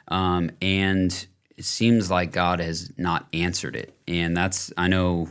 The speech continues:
um, Josh, you have even, uh, addressed that in a few of your sermons. Um, and yeah, I would just love to hear you speak to,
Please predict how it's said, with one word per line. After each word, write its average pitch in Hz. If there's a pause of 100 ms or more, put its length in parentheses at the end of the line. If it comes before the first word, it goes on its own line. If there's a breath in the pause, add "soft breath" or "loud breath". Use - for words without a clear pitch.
um, 82
Josh, 101
you 95
have 98
even, 90 (120)
uh, 80 (340 soft breath)
addressed 92
that 117
in 92
a 87
few 92
of 87
your 80
sermons. 123 (360 loud breath)
Um, 87 (140)
and 95
yeah, 120
I 107
would 170
just 107
love 98
to 98
hear 92
you 92
speak -
to, 92